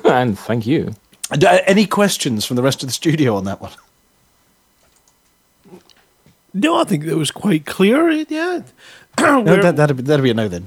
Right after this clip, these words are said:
Speaker 3: we're, we're deep
Speaker 1: I,
Speaker 3: in
Speaker 1: I
Speaker 3: the
Speaker 1: like it
Speaker 3: shits
Speaker 1: when he's
Speaker 3: and
Speaker 1: here. He tries to trip me up a bit less.
Speaker 3: <laughs> That's only 'cause you can punch him.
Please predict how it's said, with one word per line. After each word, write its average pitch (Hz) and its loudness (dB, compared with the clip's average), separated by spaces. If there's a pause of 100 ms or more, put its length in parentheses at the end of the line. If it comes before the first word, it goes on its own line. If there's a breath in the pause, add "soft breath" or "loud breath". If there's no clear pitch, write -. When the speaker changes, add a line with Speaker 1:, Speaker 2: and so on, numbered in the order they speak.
Speaker 3:
we're, 214 2
we're 196 2
deep 170 -4
Speaker 1:
I, 107 -8
Speaker 3:
in - 0
Speaker 1:
I 127 2
Speaker 3:
the 127 0
Speaker 1:
like 190 2
it 214 0
Speaker 3:
shits 160 2
Speaker 1:
when 107 4
he's 95 2
Speaker 3:
and 98 -2
Speaker 1:
here. 92 0
He 113 0
tries 139 0
to - -10
trip - 0
me 123 2
up 131 0
a 135 -4
bit 117 0
less. 139 -4 (760 loud breath)
Speaker 3:
<laughs> - -12
That's 226 -4
only 262 -4
'cause - -8
you 180 -10
can 160 -6
punch 202 -2
him. 185 2